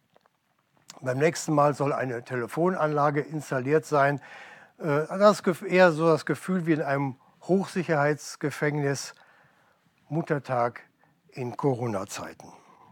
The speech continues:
Ich möchte heute über eine Mutter sprechen, der wir im Neuen Testament begegnen. Der Zusammenhang, Jesus ist auf dem Weg nach Jerusalem.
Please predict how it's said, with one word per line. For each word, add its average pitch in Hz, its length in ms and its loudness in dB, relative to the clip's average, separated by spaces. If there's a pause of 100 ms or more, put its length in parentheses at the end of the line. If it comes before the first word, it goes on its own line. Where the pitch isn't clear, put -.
(2250)
Ich - 60 -8
möchte 190 260 4
heute 214 260 6
über 175 380 4
eine 151 320 4
Mutter 185 340 0
sprechen, 170 640 0
der 156 220 2
wir 151 260 2
im 143 220 -4
Neuen 151 220 2
Testament 156 800 0
begegnen. 123 760 0 (1500)
Der 147 120 2
Zusammenhang, 185 800 4 (580)
Jesus 196 560 -2
ist - 280 -10
auf 147 180 -2
dem 127 300 -4
Weg 160 280 -4
nach 135 380 -2 (260)
Jerusalem. 165 840 0